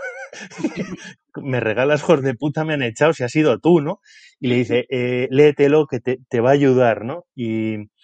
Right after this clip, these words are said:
Speaker 1: dice, "Se lo daría antes, pero no, no puedo". Se lo, <laughs> y, y, y me los compra de cinco en cinco, ¿eh? O sea que, eh, el tío tiene un, tiene un negocio de hostelería y, y,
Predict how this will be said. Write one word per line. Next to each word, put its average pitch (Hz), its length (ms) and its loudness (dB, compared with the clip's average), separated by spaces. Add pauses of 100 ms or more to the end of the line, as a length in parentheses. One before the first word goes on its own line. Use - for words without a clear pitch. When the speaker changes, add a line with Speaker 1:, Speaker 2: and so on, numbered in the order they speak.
(200)
Speaker 1:
dice, 113 220 -4
"Se 117 140 -4
lo 117 80 0
daría 156 320 6
antes, 151 280 -2
pero 113 220 -6
no, 143 320 -4 (220)
no 135 160 -2
puedo". 135 440 4 (360)
Se 117 260 -10
lo, 120 100 -6
<laughs> - 580 -8 (540)
y, 110 100 -4 (340)
y, - 20 -10
y - 40 -6
me 113 100 -6
los 107 120 -6
compra 143 260 0
de 143 80 0
cinco 156 240 -2
en 104 80 -6
cinco, 143 360 -6
¿eh? 135 60 -10
O 123 60 -14
sea 104 220 -8
que, 107 340 -8 (600)
eh, 107 320 -6
el 107 180 -8
tío 127 720 -2 (600)
tiene 131 200 0
un, 127 260 -4
tiene 127 200 -2
un 131 100 -4
negocio 127 340 -2
de 123 60 0
hostelería 127 640 0
y, 107 400 -4
y, 98 40 -16